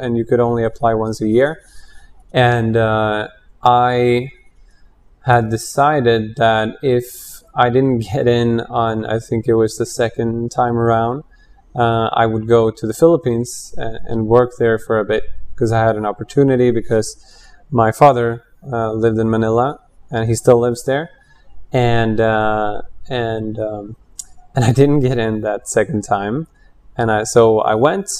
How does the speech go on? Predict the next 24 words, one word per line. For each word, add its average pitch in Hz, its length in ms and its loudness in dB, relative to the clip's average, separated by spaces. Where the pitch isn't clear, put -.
with, 120 360 2
uh, 110 760 -2
one 117 280 0
of 117 80 -2
my, 113 240 4
uh, 113 320 2
childhood 123 400 0
friends, 143 440 -4
and 117 360 2
we 117 80 2
started 113 300 0
working 117 320 0
at 110 80 0
a 110 40 -2
call 180 280 0
center. 165 1000 0
Uh, 117 220 -4
this 113 200 -4
was 117 120 -8
back - 220 -6
in - 160 -14
two 143 180 -4
thousand 131 340 2
eleven. 127 480 -2